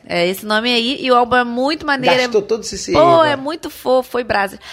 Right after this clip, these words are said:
Speaker 1: É muito fofo. Brasas foi minha mãe. Eu fiz Wizard.
Speaker 2: <laughs>
Speaker 1: É... Esse, esse C D é muito fofo. As letrinhas bonitinhas. É, tá ótimo. Mas eu trouxe outra coisa também,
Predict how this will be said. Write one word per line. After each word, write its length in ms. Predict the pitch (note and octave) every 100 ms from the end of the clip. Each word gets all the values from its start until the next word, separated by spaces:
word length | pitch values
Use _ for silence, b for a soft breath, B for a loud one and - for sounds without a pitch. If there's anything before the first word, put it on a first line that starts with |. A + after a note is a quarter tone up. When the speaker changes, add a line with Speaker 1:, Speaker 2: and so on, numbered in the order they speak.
| B
Speaker 1:
É 160 | - A3+
muito 400 | A#3 C4 D4+ F4
fofo. 560 | E4 - C#4 C4+ C#4 C#4+ -
Brasas 360 | A3 A#3 A#3+
foi 100 | B3+
minha 220 | A#3 A#3
mãe. 360 | G#3+ G3+ F#3+ F#3
Eu 100 | F#3+
fiz 380 | - - G#3 A3
Wizard. 540 | G3+ G#3 G3 F#3 F#3 - -
Speaker 2:
<laughs> 200 | - - -
Speaker 1:
É... 840 | G#3+ A3+ A3+ A3+ A3+ A3 G#3+ G#3+ G#3+ _ _ _ - _ _ _ _ -
Esse, 680 | A#3 A#3+ - A#3+ A#3 A3+ -
esse 560 | A3+ - - A3 G#3+
C 160 | G#3 A#3
D 120 | G#3+
é 20 |
muito 180 | A3+ A#3
fofo. 540 | - A#3 A#3 - A#3 G#3+
As 160 | A3+ A#3
letrinhas 380 | A3+ A3 A3 A#3
bonitinhas. 720 | A#3 A3+ - A#3+ A#3+ A3+ A3+
É, 80 |
tá 220 | A3 A#3+ G#3+
ótimo. 360 | G#3+ A#3+ B3 - B B -
Mas 420 | C4 E4+ G4+ D4
eu 80 | C#4
trouxe 340 | D4 D#4 D#4 D#4
outra 180 | D#4+ -
coisa 280 | E4+ D#4+
também, 580 | E4 F4+ F4 C#4 B3+ B3+